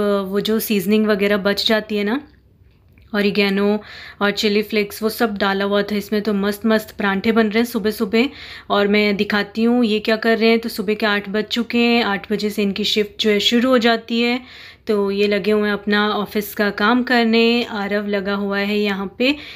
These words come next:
खेलने। आज इसकी छुट्टी करवाई थी स्कूल से क्योंकि केसेस वगैरह बहुत ज़्यादा बढ़ रहे हैं ना।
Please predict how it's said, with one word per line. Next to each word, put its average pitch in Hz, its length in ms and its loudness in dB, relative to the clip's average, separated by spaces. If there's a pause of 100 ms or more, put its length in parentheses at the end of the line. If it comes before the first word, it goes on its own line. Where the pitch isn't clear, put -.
(200)
खेलने। 214 420 2
आज 202 200 -6
इसकी 208 220 -8
छुट्टी 220 340 -4
करवाई 220 420 0
थी 233 60 0
स्कूल 214 320 -4
से 247 220 -2
क्योंकि 277 260 -8
केसेस 220 460 -2
वगैरह 214 340 2
बहुत 214 220 0
ज़्यादा 196 260 0
बढ़ 190 240 0
रहे 220 120 4
हैं 208 80 4
ना। 240 200 0